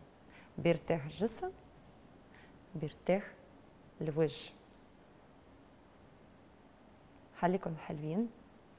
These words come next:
استعملوا كل شي شو اللي أنا عم بعطيكن، جربن وناطرة على الكومنتس. شكرا كتير،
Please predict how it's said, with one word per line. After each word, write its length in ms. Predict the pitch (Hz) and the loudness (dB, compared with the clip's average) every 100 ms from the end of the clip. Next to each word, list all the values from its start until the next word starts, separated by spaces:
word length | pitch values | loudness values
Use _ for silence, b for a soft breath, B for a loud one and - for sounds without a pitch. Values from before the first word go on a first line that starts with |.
| B B B | B B B
استعملوا 480 | - 202 185 185 165 - - | 4 6 6 4 0 -6 2
كل 180 | 233 285 | 6 6
شي 280 | - - 170 | 2 -6 -6
شو 220 | - 190 | -4 -2
اللي 200 | 175 170 | 0 0
أنا 220 | 196 214 | 2 2
عم 180 | 175 165 | 4 2
بعطيكن، 680 | 151 147 - - - 196 | -2 -6 -10 -12 -4 -2
جربن 540 | 180 175 233 214 165 135 - - - - - B B B B | 0 2 2 2 -2 -8 -8 -18 -20 -20 -20 B B B B
وناطرة 680 | 180 185 180 190 - 254 269 - | 0 4 4 2 0 0 0 -2
على 140 | 220 | -2
الكومنتس. 520 | 240 - 233 220 208 - - - - - - - - - - - - - - - - B B B - | -2 0 2 2 -2 -12 -20 -20 -20 -20 -20 -20 -20 -20 -20 -20 -20 -20 -20 -20 -20 B B B -16
شكرا 340 | - 180 160 | -6 -2 -2
كتير، 260 | 160 - - | -4 -4 -4